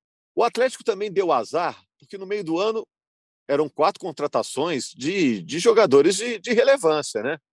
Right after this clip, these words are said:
Kardec, Pedrinho, Pavon e Gemerson, né? O Gemerson hoje é titular. Mas faltou sorte também pro, pros outros também entrarem nessa condição. E olha que o Gemerson foi o último, né,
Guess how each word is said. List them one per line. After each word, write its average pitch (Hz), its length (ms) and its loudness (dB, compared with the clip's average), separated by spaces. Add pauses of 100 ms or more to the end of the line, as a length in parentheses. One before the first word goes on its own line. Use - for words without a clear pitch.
(320)
Kardec, 131 640 0
Pedrinho, 147 560 -4
Pavon 135 640 0
e 214 80 -8
Gemerson, 127 640 -4 (300)
né? 127 160 -2 (320)
O 117 100 0
Gemerson 139 500 4
hoje 156 220 4
é 160 40 0
titular. 117 560 4 (720)
Mas 175 460 2
faltou 202 320 2
sorte 208 420 -2
também 180 260 -6
pro, 156 240 -16
pros 160 280 0
outros 208 240 2
também 156 280 -2
entrarem 143 480 0 (480)
nessa 151 300 -4
condição. 160 560 0
E 160 60 0
olha 185 180 4
que 226 120 -16
o 202 40 -10
Gemerson 190 400 -6
foi 208 140 2
o 170 80 2
último, 165 400 -6
né, 175 140 -2